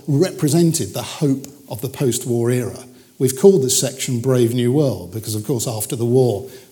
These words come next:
that was a big question. Could Britain reinvent itself? And if you like, the, the good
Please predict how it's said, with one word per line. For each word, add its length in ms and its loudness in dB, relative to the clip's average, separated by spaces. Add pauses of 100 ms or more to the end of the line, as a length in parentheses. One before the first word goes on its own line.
that 120 -8
was 160 -2
a 60 -4
big 180 -8
question. 460 -8 (400)
Could 220 0
Britain 300 -6
reinvent 580 -4
itself? 500 -10 (480)
And 160 0
if 120 2
you 80 4
like, 420 2 (300)
the, 140 2
the 140 0
good 340 6